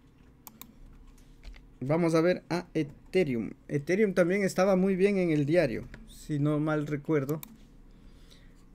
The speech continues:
Ayer tenía... Estaba por encima de las medias, fíjate.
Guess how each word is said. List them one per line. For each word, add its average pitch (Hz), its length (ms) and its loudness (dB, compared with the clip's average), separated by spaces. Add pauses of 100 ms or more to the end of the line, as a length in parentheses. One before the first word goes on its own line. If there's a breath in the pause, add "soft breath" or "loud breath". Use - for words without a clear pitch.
(140)
Ayer 151 360 4
tenía... 170 580 -2 (840)
Estaba 196 360 2
por 185 160 2
encima 208 340 2
de 180 100 6
las 139 180 4
medias, 151 380 -2
fíjate. - 500 -12